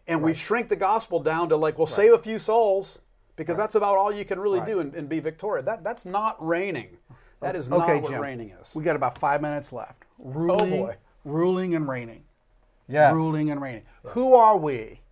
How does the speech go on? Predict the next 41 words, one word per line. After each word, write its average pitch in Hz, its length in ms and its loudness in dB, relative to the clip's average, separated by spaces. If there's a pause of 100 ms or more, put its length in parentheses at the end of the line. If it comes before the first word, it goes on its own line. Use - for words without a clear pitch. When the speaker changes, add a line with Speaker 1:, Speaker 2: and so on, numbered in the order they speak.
(140)
Speaker 1:
Okay. 127 320 2
Speaker 2:
And 147 160 -4
what 151 200 4
are 147 100 2
we 139 140 -4
to 127 100 -8
do? 107 140 -14 (260)
Speaker 1:
So 156 140 2
Romans 180 380 4
five 170 280 2
seventeen 151 560 -4
says, 117 260 -6
"For 147 220 0
if 135 100 -6
by 139 160 0
one 160 320 -4
man's 160 480 -8 (120)
offense, 123 540 -8
Adam, 113 460 -4
death 151 380 2
reigned 123 720 -4
through 143 280 -8
the 120 80 -4
one, 117 380 -6
much 185 320 -2
more 139 520 0 (240)
those 175 420 4
who 262 120 -6
receive 180 520 -6
abundance 226 800 -4
of 180 160 -8
grace 123 540 -2 (340)
and 220 240 -2
the 208 40 6
gift 170 300 -4
of 131 120 -10
righteousness 131 600 -6
will 185 440 4
reign 175 400 -2
in 143 120 -8
life 131 520 -6